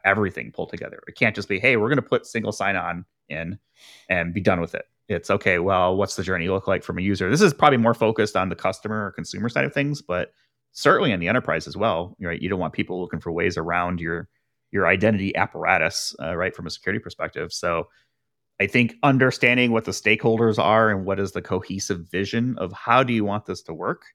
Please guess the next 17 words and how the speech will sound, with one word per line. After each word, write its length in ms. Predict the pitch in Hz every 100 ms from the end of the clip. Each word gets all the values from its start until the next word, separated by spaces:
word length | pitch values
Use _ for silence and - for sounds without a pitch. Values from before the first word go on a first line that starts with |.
| _ _ _ _ _ _ _ _
and 320 | 90 98 95
trying 360 | 90 - 107 104
to 80 | 101
be 160 | 98
strategic 520 | 95 85 - 98 98 95
around 280 | 87 82 85
it 180 | 85
is 120 | 85 87
really 180 | 82
kind 180 | 80 87
of 80 | 78
the 140 | -
takeaway 160 | 90 85
I 20 | 78
took 180 | 87
from 140 | - 78
that, 240 | 78 76